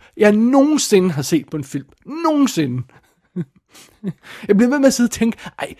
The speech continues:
filmen må da have et eller andet trick op i ærmet, der må være noget clever på vej. Det kan da ikke være så banalt som det her." Men det er det. Der er reelt ikke noget heist i den her film. Der er ikke nogen avanceret eller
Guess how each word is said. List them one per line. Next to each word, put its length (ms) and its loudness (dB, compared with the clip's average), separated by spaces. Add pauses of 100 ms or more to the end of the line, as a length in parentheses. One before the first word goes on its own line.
(120)
filmen 280 -6
må 100 0
da 60 -2
have 200 -4
et 40 0
eller 140 0
andet 120 -2
trick 340 -6
op 200 -2
i 80 -8
ærmet, 440 -4
der 60 -6
må 120 -4
være 160 -2
noget 240 0
clever 340 -2
på 140 -10
vej. 300 -8
Det 80 -8
kan 120 -8
da 20 -4
ikke 120 -4
være 140 0
så 120 -6
banalt 400 -4
som 120 -14
det 100 -6
her." 160 -4 (600)
Men 140 -2
det 100 2
er 80 2
det. 120 -6 (420)
Der 60 4
er 360 0
reelt 640 0 (280)
ikke 280 -8 (260)
noget 400 -2 (160)
heist 420 -8
i 80 -20
den 160 -4
her 140 -8
film. 280 -10 (220)
Der 60 -2
er 20 2
ikke 120 2
nogen 260 0
avanceret 720 -4
eller 140 -6